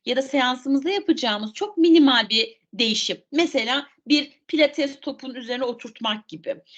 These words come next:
Ya da atıyorum sandalyesinin altına denge topları var böyle,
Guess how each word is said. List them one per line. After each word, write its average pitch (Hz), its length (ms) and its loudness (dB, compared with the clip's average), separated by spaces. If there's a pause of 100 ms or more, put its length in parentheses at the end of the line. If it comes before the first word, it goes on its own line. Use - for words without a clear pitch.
(160)
Ya 262 200 4
da 254 160 2
atıyorum 262 540 -6 (160)
sandalyesinin 269 800 -4
altına 247 680 -8 (160)
denge 262 680 0
topları 254 460 -2
var 170 260 -2
böyle, 165 180 -4